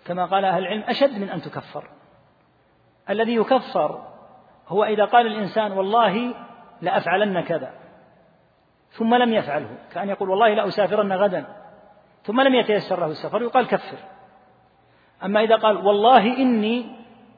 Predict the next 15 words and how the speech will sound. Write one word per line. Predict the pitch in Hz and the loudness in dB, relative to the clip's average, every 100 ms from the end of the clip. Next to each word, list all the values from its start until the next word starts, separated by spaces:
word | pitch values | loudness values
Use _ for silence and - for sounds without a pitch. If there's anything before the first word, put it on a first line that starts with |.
| _ _ _ _ _ - | _ _ _ _ _ -2
قد | 202 | 2
رأيت | 208 254 240 | 2 2 0
فلانا"، | 190 208 202 160 147 - - - - - _ _ - | 0 2 2 0 -6 -14 -20 -20 -20 -20 _ _ -4
وهو | 165 233 | 0 2
لم | 233 | 2
يراه، | 196 175 170 - - - - - _ | 2 0 -2 -6 -20 -20 -20 -20 _
فهذه | - 214 247 | 0 2 4
لا | 269 | 2
كفارة | 220 202 180 170 | 0 0 -2 -2
فيه، | 160 151 | -6 -6
وهي | 208 220 277 | -2 0 2
أفظع | 170 185 220 190 | 0 4 4 4
من | 202 | -2
أن | 202 | -6
تكون | 180 - 208 220 220 | -6 -6 -6 -6 -8